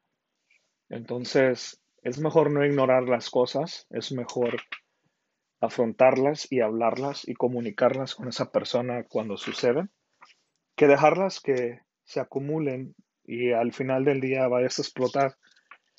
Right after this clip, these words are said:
y quizá algo que pudo ser prevenible termine en una pelea de, de magnitudes más grandes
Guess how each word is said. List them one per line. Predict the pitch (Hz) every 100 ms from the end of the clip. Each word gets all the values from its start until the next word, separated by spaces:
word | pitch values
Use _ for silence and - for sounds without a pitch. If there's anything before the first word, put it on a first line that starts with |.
| _ _ _ -
y | - 113
quizá | 131 - 139 110 127
algo | 135 143 -
que | 113 110 - _ _ _
pudo | - 131 135 135 127
ser | - 127
prevenible | - 135 123 120 120 135 156 139 117 123 - _ _ _ _ _ _
termine | - 123 123 123 131
en | 123
una | 127
pelea | 120 113 117 117 117 117 117 _ _ _ _ _ -
de, | 123 120 110 104 - _ _ _ _ _ _ _ _ - _ _ _ _ _ _ _
de | - 135
magnitudes | 139 139 135 196 208 -
más | 160 147
grandes | - 131 139 123 120 - -